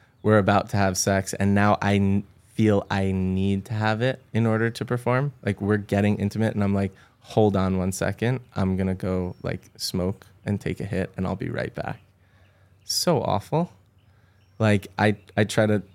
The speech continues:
flip that and think if my partner did that and she came back, I would be like, "No, thank you." <laughs> You know? Like, and I thank you to my partners who put up with that for however, how long.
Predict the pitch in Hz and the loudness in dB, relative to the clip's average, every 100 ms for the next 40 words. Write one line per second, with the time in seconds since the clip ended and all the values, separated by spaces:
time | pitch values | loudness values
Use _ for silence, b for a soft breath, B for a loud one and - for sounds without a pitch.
0 | - _ - 101 - 120 131 120 104 101 | -20 _ -2 -2 2 4 4 4 0 0
1 | 101 101 98 101 98 - 101 92 98 95 | 0 -2 -2 -2 -2 0 -2 0 -2 -2
2 | 98 113 123 - 101 101 90 - 98 90 | 0 0 0 -2 -4 -4 -6 -2 -2 0
3 | 95 117 - 95 104 98 95 - _ 110 | -2 -4 -2 -4 0 0 -2 -8 _ -4
4 | 113 - - 110 113 110 _ B B B | -4 -4 -8 -8 -8 -10 _ B B B
5 | B B B B - 139 123 120 147 B | B B B B 6 8 10 10 6 B
6 | B B B 120 113 107 110 92 110 - | B B B 6 6 6 4 4 2 2
7 | - - _ _ - 107 107 110 104 107 | -6 -20 _ _ 0 2 2 2 0 2
8 | 101 - 101 101 107 107 104 92 _ - | 2 2 0 2 0 0 -2 -4 _ -6
9 | 92 98 107 123 143 165 - - 101 98 | -2 -2 -2 -2 -2 -4 -6 -2 0 2
10 | 95 98 98 101 _ - 104 95 92 95 | 0 0 -2 -4 _ -8 -2 0 0 0
11 | 143 | 0